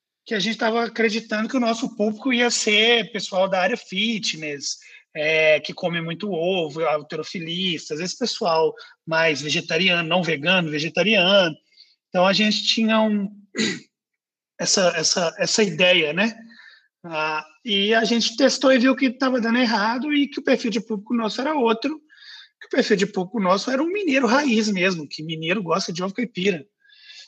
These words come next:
E aí a gente pivotou também a comunicação nossa, é, pra uma coisa muito mais trazida pra essência, pra origem, pro produtor, pra aquela coisa rural mesmo, né, que é muito,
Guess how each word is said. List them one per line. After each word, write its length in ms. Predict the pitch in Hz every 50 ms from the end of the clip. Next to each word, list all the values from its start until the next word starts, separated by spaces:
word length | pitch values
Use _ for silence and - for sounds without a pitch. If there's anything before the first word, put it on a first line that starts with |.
| _ _ _
E 600 | 160 160 165 165 170 170 175 180 180 180 180 185
aí 280 | 196 214 214 208 196 220
a 80 | 220
gente 400 | 208 208 226 226 220 - - - - - _ _ _ _
pivotou 680 | - 254 233 214 214 233 240 247 233 - - 175 196
também 520 | 202 208 - 214 190 170 151 151 165 190 214
a 60 | 214
comunicação 760 | 214 - 214 185 180 180 180 - 190 170 151 - - 175 165
nossa, 420 | 165 147 147 185 196 - - 233 226 - _ _ - - - - - - - - _ _ _ _ _ _ _
é, 280 | 196 175 175 175 190 185
pra 640 | 185 - - 190 180 175 180 196 202 214 220 226
uma 200 | 220 220 220 226 220
coisa 320 | - - 202 214 202 233 226
muito 280 | 202 208 233 226 -
mais 220 | 262 240 226 233 226
trazida 380 | 226 262 240 190 220 214 240
pra 240 | 226 240 254 262 311
essência, 520 | 370 - - - 240 214 233 233 - 202
pra 240 | 160 - 175 190 233
origem, 460 | 240 220 185 190 226 247 202 175 170
pro 140 | 147 170 170
produtor, 720 | 143 - 175 180 180 220 - - - 165 175 196 208 185 - - - - - - - _ _
pra 100 | _ 156
aquela 220 | - - 190 190
coisa 340 | 190 - - 180 180 185 202
rural 480 | 190 160 190 233 240 196 160 180 220 214
mesmo, 460 | 180 156 175 208 208 170 165 160 156
né, 180 | 151 165 175 175
que 220 | - - 170 160
é 80 | 160 156
muito, 600 | 156 156 160 175 160 - 190 185 185 160 139 -